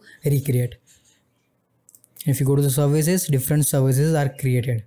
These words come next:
And here you can see that everything is up and running. All the workloads, all the deployments and stateful sets.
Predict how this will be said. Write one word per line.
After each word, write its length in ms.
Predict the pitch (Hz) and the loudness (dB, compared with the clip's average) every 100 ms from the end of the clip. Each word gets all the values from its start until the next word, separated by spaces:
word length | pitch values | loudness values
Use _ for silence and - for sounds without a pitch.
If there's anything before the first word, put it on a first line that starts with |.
| - | -8
And 100 | 147 | -2
here 80 | 143 | 0
you 80 | 143 | 0
can 160 | 139 135 | 0 0
see 180 | - | 0
that 160 | 151 175 | 0 0
everything 400 | 156 139 147 147 | 0 0 2 2
is 120 | 135 | 2
up 180 | 139 - | -2 0
and 160 | 160 147 | 0 2
running. 320 | 151 180 175 | 2 0 0
All 200 | 143 147 | 0 2
the 100 | 151 | 2
workloads, 540 | 139 147 156 151 170 | 2 0 0 0 0
all 120 | 151 147 | -2 0
the 80 | |
deployments 520 | 147 143 156 143 147 - | 0 0 0 2 2 0
and 100 | 143 | -2
stateful 420 | - 143 143 147 | -2 -4 0 -2
sets. 440 | - 151 165 - | 0 -2 -4 -10